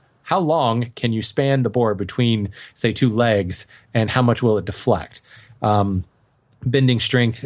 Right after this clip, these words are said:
is, is, you know, is it going to, how much deflection before it actually snaps? And then compression refers to the strength along the grain. So if you've got a table leg, push straight down on the end grain of that table leg, that amount of force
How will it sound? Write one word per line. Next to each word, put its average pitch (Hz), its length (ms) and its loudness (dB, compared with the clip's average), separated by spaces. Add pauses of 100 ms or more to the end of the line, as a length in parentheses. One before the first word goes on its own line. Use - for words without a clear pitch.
(120)
is, 107 460 2
is, 101 500 0
you 110 100 0
know, 98 260 -2
is 107 180 2
it 113 100 0
going 110 320 2
to, 98 540 0 (420)
how 143 360 0
much 131 500 -2
deflection 113 760 0 (440)
before 113 320 2
it 110 60 2
actually 104 260 0
snaps? - 600 -2 (480)
And 113 160 2
then 110 240 2
compression 135 680 0
refers 123 460 0
to 117 140 2
the 110 100 0
strength 123 420 0
along 104 600 0
the 147 80 0
grain. 147 400 -2
So 107 140 0
if 101 100 -4
you've 123 80 -2
got 127 160 0
a 113 60 2
table 147 400 0
leg, 95 360 -2 (300)
push - 340 0
straight 165 400 0
down 139 240 2
on 117 120 2
the 120 140 -2
end 131 200 0
grain 113 220 0
of 101 60 -2
that 101 160 -4
table 98 300 0
leg, 85 300 -10
that 117 220 2
amount 117 280 0
of 107 80 -8
force - 540 -2